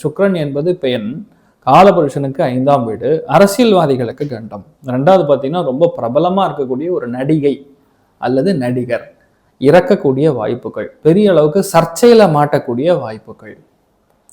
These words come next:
அவங்கள பத்தி ரொம்ப மோசமா வந்து சித்தரிக்கிறது, மோசமான, ஆ, நியூஸ் வந்து எல்லா இடத்துலையும் வர்றது, தேவையில்லாத பிரச்சனையில போய் மாட்டிக்கிறது, அதாவது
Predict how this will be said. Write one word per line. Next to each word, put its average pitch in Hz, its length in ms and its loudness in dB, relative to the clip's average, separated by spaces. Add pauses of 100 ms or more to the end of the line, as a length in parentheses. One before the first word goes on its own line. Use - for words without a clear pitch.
அவங்கள 123 300 -4
பத்தி 160 180 0
ரொம்ப 147 300 2
மோசமா 151 680 0
வந்து 135 240 -2
சித்தரிக்கிறது, 123 600 -6
மோசமான, 165 720 0 (320)
ஆ, 117 260 -8
நியூஸ் 180 380 2
வந்து 135 240 -2
எல்லா 135 260 0
இடத்துலையும் 127 420 -6 (560)
வர்றது, 117 540 -4 (300)
தேவையில்லாத 151 440 6 (100)
பிரச்சனையில 170 440 2
போய் 135 160 2
மாட்டிக்கிறது, 113 760 -6 (460)
அதாவது 151 340 2